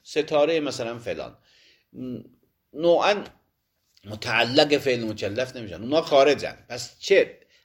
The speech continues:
اعیانی که متعلق فعل مکلف نمیشون و چه اون افعالی که متصف و قابلیت حلیت و حرمت ندارن،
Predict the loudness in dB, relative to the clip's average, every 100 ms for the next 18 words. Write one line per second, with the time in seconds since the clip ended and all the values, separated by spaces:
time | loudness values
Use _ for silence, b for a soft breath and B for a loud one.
0 | _ 0 2 4 4 4 2 0 -4 -4
1 | -2 0 0 0 -2 -2 -2 0 0 -4
2 | -2 -2 -2 -6 -6 -10 -8 -12 -12 -20
3 | -20 b b b b b b _ -2 -2
4 | 0 4 4 4 0 b b b _ _
5 | _ _ _ _ _ -8 -4 0 0 0
6 | -6 2 6 6 4 -4 -6 -4 -4 -6
7 | -10 _ _ _ _ _ _ _ _ _
8 | _ _ _ -10 -10 -10 _ -8 -2 -2
9 | 0 -2 2 2 4 0 -4 -2 -2 0
10 | -4 -4 -4 -2 -2 -2 -2 -8 -6 -4
11 | -4 -6 -6 -6 -2 0 0 -2